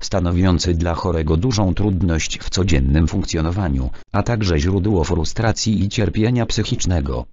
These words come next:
przypominają specjaliści. W oświadczeniu czytamy,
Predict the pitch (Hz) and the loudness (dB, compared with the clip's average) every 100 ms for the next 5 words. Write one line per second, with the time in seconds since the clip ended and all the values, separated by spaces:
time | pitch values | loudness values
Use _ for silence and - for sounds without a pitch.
0 | - - 117 110 101 113 104 95 92 117 | -10 -4 0 2 2 2 2 2 2 0
1 | 123 98 104 - - 58 - _ _ _ | 2 2 0 -2 -4 -4 -6 _ _ _
2 | _ _ _ _ _ _ 85 107 - 90 | _ _ _ _ _ _ -2 -2 0 -2
3 | - 123 120 113 101 80 95 73 92 | 0 2 2 2 0 2 2 2 0